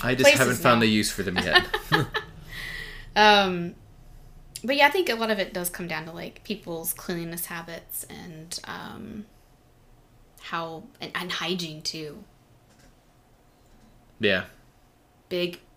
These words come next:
Speaker 2: big one. You, you with the hygiene.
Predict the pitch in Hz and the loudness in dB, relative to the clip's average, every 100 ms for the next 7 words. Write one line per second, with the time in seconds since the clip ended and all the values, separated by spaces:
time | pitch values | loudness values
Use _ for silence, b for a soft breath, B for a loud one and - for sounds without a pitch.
0 | _ _ 165 - 139 175 _ _ _ _ | _ _ -12 -10 -16 -18 _ _ _ _
1 | _ _ _ _ _ _ _ _ 185 175 | _ _ _ _ _ _ _ _ -10 -6
2 | 170 170 - _ _ _ _ - 175 170 | -6 -8 -16 _ _ _ _ -12 -10 -10
3 | 175 165 165 165 165 | -12 -10 -10 -12 -12